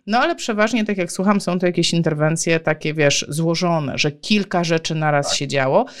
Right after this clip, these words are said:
Speaker 1: czego w dużej mierze ten przegląd z kolei nie uwzględniał, tak? Bo tam
Speaker 2: Dokładnie tak.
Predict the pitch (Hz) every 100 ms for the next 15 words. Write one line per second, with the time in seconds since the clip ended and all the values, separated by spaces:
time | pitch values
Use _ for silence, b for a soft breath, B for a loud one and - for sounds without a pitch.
0 | B B - 220 247 254 247 202 214 240
1 | 254 226 220 240 240 214 185 185 214 233
2 | - 202 196 233 233 B B 220 240 262
3 | 262 - 160 160 147 147 143 135 131 123
4 | - - 180 214 220 190 196 190 185 190
5 | 147 147 147 147 135